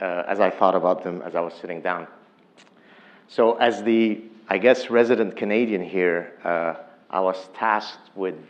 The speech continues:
reporting on what's going on in Canada, and we can argue whether Sweden or Canada is the top woke place in the world. Uh, some will say Sweden, some will say Canada, and I happen to be at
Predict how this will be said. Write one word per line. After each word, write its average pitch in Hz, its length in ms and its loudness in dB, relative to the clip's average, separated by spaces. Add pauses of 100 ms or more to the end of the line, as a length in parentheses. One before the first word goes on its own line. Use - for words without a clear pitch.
(540)
reporting 107 520 4
on 92 160 -4
what's 87 160 0
going 95 200 0
on 95 140 0
in 90 80 -6
Canada, 90 500 2 (300)
and 113 140 -4
we 123 80 4
can 120 180 2
argue 127 400 6
whether 95 600 4 (680)
Sweden 110 480 -4
or 98 140 0
Canada 92 640 0
is 85 320 -8 (340)
the 101 140 0
top - 680 -2
woke 95 380 -2
place 90 380 0
in 85 80 -8
the 80 80 -4
world. 92 420 2 (480)
Uh, 87 360 -2
some 95 260 0
will 90 100 -2
say 90 220 -4
Sweden, 92 420 -6
some 92 180 -6
will 87 120 -8
say - 160 -8
Canada, 98 340 0
and 98 140 2
I 104 80 2
happen 113 340 2
to 117 80 -4
be 107 240 0
at - 360 0